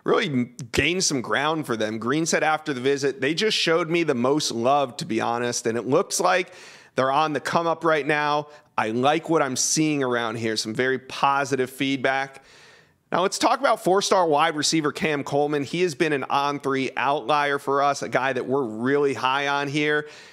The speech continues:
Third trip to Auburn in the past two weeks. Cam Coleman also got a new offer from Clemson.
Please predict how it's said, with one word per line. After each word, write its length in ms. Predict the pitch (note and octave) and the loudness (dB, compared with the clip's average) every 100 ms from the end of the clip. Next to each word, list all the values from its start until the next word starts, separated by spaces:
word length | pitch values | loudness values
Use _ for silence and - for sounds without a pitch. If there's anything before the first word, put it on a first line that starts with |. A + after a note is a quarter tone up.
| _ _ _ - | _ _ _ 2
Third 360 | F3+ A3+ B3 | 4 4 2
trip 340 | - G#3+ A3 - | 0 0 0 0
to 80 | C3 | 2
Auburn 460 | A#2+ D#3 E3 F3 | 4 4 2 0
in 80 | D#3 | 0
the 80 | C#3 | 0
past 400 | D#3 C#3 - - | 0 0 -2 -2
two 100 | C3 | 0
weeks. 280 | C3+ D3+ - | 0 -2 -2
Cam 260 | - E3+ | -2 0
Coleman 300 | D#3+ E3+ D#3+ | 0 0 0
also 480 | - C3+ D3+ E3 D3 | 0 0 2 2 2
got 280 | D3 C#3 A#2+ | 2 0 0
a 40 | |
new 180 | B2+ C3+ | 0 2
offer 320 | G2+ C3+ - | 2 0 -2
from 220 | A#2+ G2+ | -8 -8
Clemson. 720 | - - A3 A3 - G#3+ G#3 | -6 -2 0 0 0 0 0